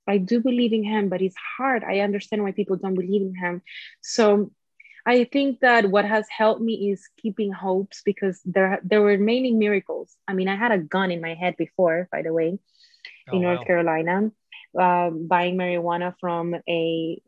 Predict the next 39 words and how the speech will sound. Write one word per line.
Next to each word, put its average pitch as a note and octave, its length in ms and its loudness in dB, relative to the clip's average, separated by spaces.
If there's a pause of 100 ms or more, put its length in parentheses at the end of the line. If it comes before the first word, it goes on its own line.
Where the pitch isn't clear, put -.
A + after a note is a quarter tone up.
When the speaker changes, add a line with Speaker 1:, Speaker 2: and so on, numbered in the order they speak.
(160)
Speaker 1:
college F3+ 560 0
kid. F#3+ 440 2 (340)
You G3 120 2
know, F#3+ 140 2
we F#3+ 140 0
were, F3 320 2 (600)
I'm F3+ 100 -10
telling B3+ 300 -2
you, E3 200 -4
I F3 120 -4
was F#3+ 280 -2 (180)
not E3 240 -4
in A3 140 4
a G3 60 0
good F#3+ 220 -6
path. A#3 320 -4 (160)
And F3+ 160 -6
I, F3+ 140 -6
it's, F3+ 320 -4
it's G3 220 -2
easy A3+ 400 -2
for G#3 100 0
everyone F#3 380 2
to F3 100 -4
go F3 180 2
down E3+ 260 -2
that E3 160 -2
route. A#3+ 380 -2 (460)
Speaker 2:
Yep. A#2+ 180 -8 (340)
Speaker 1:
Because F3+ 220 -4
Speaker 2:
Yep. - 20 -6
Speaker 1:
you're F#3 160 2
angry, F3 480 0 (100)
and F#3 160 -2
then F#3 100 -2
you F3+ 160 2
don't G3 180 2
know G3 160 2
better, F3 440 -2